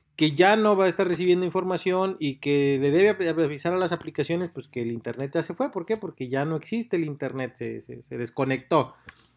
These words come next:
Y luego después vuelve a conectarse el internet, ah, entonces vuelve otra vez a interrumpirse al procesador para indicarle que ya está disponible la red y que ya los programas ya pueden utilizar la red. Eh, existen ot-, lo-, los de software, los de software no son específicamente, eh, eventos que se generen por el hardware,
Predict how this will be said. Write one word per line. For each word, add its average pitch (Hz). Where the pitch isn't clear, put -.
Y 170
luego 240
después 233
vuelve 226
a 226
conectarse 214
el 214
internet, 220
ah, 160
entonces 147
vuelve 190
otra 208
vez 196
a 202
interrumpirse 190
al 196
procesador 196
para 165
indicarle 170
que 139
ya 156
está 185
disponible 175
la 175
red 175
y 170
que 127
ya 135
los 156
programas 175
ya 147
pueden 202
utilizar 135
la 123
red. 107
Eh, 170
existen 220
ot-, 226
lo-, 202
los 220
de 254
software, 233
los 165
de 156
software 190
no 202
son 220
específicamente, 165
eh, 135
eventos 160
que 135
se 131
generen 143
por 151
el 156
hardware, 226